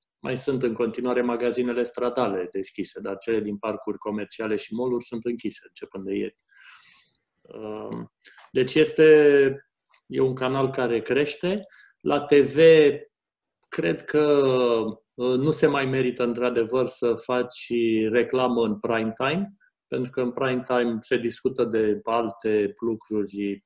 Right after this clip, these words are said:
Da, din păcate, am început să avem și decese și e destul de greu. Dacă n-ai un mesaj adaptat, uh, uh, eu știu, contextului respectiv, uh, dai foarte mulți bani și primești foarte puțin înapoi sau poate chiar, uh,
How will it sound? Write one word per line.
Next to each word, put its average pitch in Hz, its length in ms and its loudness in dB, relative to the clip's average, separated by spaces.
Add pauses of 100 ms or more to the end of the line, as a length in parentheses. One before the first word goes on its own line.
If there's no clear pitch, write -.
Da, 101 200 -10
din - 140 -8
păcate, 104 440 -8
am 104 100 -4
început 101 380 -8
să 107 100 -10
avem 104 260 -4
și 101 200 -12
decese 117 880 -2 (580)
și 123 680 -2 (140)
e 123 120 -6
destul 127 380 -2
de 123 180 2
greu. 120 320 2
Dacă 101 280 -4
n-ai 117 120 0
un 117 140 0
mesaj 110 500 -2
adaptat, 113 680 -2 (100)
uh, 101 440 -4 (1040)
uh, 98 340 -12
eu 107 80 -6
știu, - 180 -8
contextului 110 720 -2
respectiv, 131 800 -6
uh, 127 460 0 (1000)
dai 135 300 0
foarte 135 340 -2
mulți 123 340 -4
bani 135 240 -4
și 127 160 -10
primești 123 420 -6
foarte 120 320 -4
puțin 123 340 -4
înapoi 113 440 -6
sau 120 280 -4
poate 120 280 -4
chiar, 120 280 -4
uh, 117 300 -4